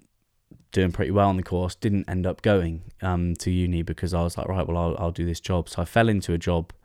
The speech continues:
that my mum had said that I needed to stay at for at least a couple of years just to get some continuity, um, in my C V. 'Cause I've had a lot of jobs and I've been fired from quite a few places. Um, I've spoken about this before, but I got fired from Waitrose for calling the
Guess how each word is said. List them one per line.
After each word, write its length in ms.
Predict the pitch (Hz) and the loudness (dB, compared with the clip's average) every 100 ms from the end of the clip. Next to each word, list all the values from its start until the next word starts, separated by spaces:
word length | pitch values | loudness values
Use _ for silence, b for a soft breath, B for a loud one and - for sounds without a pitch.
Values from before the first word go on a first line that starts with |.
| B B B B B B - | B B B B B B -8
that 80 | - | -4
my 100 | 90 | 0
mum 200 | 101 98 | 2 2
had 120 | 87 | 0
said 120 | 82 | -4
that 100 | - | -4
I 100 | 95 | 0
needed 300 | 110 135 120 | 2 4 2
to 80 | 95 | -4
stay 280 | - 92 87 | 0 0 0
at 240 | 85 - | -2 -4
for 120 | - | -4
at 80 | 85 | 0
least 200 | 120 123 | 2 0
a 60 | 104 | -2
couple 240 | 107 95 | -2 0
of 60 | 90 | 2
years 260 | 87 82 | 2 2
just 200 | - 117 | 0 -2
to 60 | - | 0
get 200 | 107 - | 0 0
some 160 | - 92 | -4 -4
continuity, 960 | 92 85 90 87 87 82 87 85 87 - | -4 -4 -2 -2 -2 -2 -4 -4 -8 -12
um, 260 | - 80 - - | -12 -12 -14 -8
in 140 | 95 | -4
my 120 | 90 85 | -2 -2
C 260 | - 85 | -2 -2
V. 240 | 87 87 87 B B - | -2 -4 -6 B B -4
'Cause 80 | |
I've 140 | 101 107 | -2 2
had 320 | 117 107 - - | 2 2 -2 -4
a 60 | 92 | 0
lot 240 | 95 - | 2 0
of 100 | - | -2
jobs 420 | - 85 80 - - | -2 -2 -4 -10 -6
and 480 | 92 87 85 85 82 | -4 -2 -2 -4 -4
I've 60 | |
been 160 | - 80 | -6 -4
fired 280 | 95 90 82 | -2 -2 -2
from 200 | 87 82 | -6 -6
quite 200 | - 58 | -6 -6
a 40 | |
few 160 | 82 82 | -6 -4
places. 520 | 85 80 - 82 - B B B B - | -4 -4 -6 -8 -10 B B B B -8
Um, 400 | 82 82 82 82 | -6 -4 -6 -6
I've 140 | - - | -6 -2
spoken 320 | 104 95 87 | 0 0 0
about 180 | 85 64 | 0 -2
this 120 | - | -6
before, 380 | - - 90 85 | -8 -2 -2 -2
but 140 | 78 | -4
I 40 | |
got 200 | 90 82 | -4 -6
fired 320 | - 90 85 85 | -2 0 0 -2
from 200 | 85 87 | -2 0
Waitrose 580 | 95 - - 85 82 - | 0 -2 -2 -2 -2 -6
for 140 | 85 | -6
calling 460 | - 90 87 85 85 | -2 -2 0 0 0
the 420 | 85 85 85 | 0 0 -2